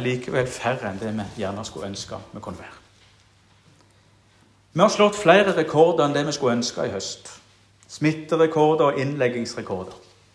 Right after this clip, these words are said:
Men det er et lys. Smittetallene går sakte, men sikkert ned.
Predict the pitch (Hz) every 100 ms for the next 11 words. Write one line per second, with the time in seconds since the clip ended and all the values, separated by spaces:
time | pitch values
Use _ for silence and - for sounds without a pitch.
0 | _ _ _ _ _ _ _ _ - _
1 | - - _ - _ - - 214 214 165
2 | 160 - - - - _ _ _ _ _
3 | - 147 151 - 117 127 107 87 120 190
4 | 240 - - 160 165 - - 98 - -
5 | 160 - - 117 120 110 110